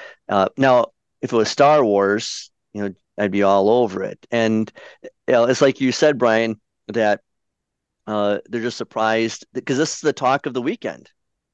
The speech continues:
and that, uh, how could the stranger not know what's going on? So, Jeremy, what hope did they confess?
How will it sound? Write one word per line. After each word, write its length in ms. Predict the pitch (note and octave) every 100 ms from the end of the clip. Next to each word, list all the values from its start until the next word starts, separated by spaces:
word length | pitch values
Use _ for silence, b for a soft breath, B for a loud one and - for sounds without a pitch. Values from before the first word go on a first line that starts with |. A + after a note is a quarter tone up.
| _ _ _
and 380 | G#2+ A2 G#2+ G2+
that, 600 | G2+ G2+ G2+ - - - _ _ _ _ _ _ _ _ -
uh, 180 | A2 G2+
how 160 | A#2+
could 160 | - A#2+
the 80 | A2+
stranger 460 | - A2+ A#2+ A2
not 400 | G2+ G2 G#2 G#2
know 360 | G#2 G2 G2+ G2+
what's 240 | F#2+ F#2
going 280 | - F#2+ G2
on? 320 | G2 F#2+ - _ _ _ _ _ _ _ b b b b b b _ _ _ _ _
So, 160 | - G3
Jeremy, 420 | D#3 G3 F#3 - - _
what 320 | - F3 B3+
hope 460 | - - F#3 E3+ - - _ _ _
did 220 | C#3+ C3
they 220 | B2+ B2 B2
confess? 880 | B2 A2 - F#2 D2 - - -